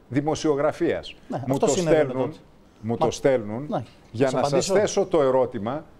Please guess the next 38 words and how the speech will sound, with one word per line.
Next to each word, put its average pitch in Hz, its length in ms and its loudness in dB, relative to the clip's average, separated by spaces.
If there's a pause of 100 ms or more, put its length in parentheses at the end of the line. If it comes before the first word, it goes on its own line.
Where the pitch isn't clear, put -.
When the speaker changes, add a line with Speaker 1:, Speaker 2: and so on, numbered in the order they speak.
(240)
Speaker 1:
αν 202 520 -2
αλλάξατε 185 800 0
θέση 190 460 0
απέναντι 175 440 0
στη - 160 0
Χρυσή 143 300 0
Αυγή 185 400 2 (320)
λόγω 180 280 4
των 175 160 0
τελευταίων 160 360 2
Speaker 2:
Μα 175 120 2
τότε, - 140 0
Speaker 1:
εξελίξεων, 190 560 2
Speaker 2:
μα 147 220 0
Speaker 1:
ενώ 151 160 4
Speaker 2:
τότε 175 200 2
Speaker 1:
πριν 180 240 2
φλερτάρατε 190 840 2
μαζί 104 260 -2
της. 95 120 -8
Speaker 2:
Δεν 160 140 0
φλερτάρε 202 320 2
κανένας. 180 440 0
Speaker 1:
Πολιτικά. 135 560 0
Speaker 2:
Και 165 120 2
αν, 175 100 4
και 196 60 0
αν 185 60 -2
διαβάσετε 170 540 2
όλο 170 260 4
το 151 120 0
άρθρο 143 320 0
μου 131 100 0
αυτό 127 200 -2
στη 131 120 -6
Δημοκρατία, 120 680 -2 (260)
αναφέρω 160 320 0
ότι 143 100 -4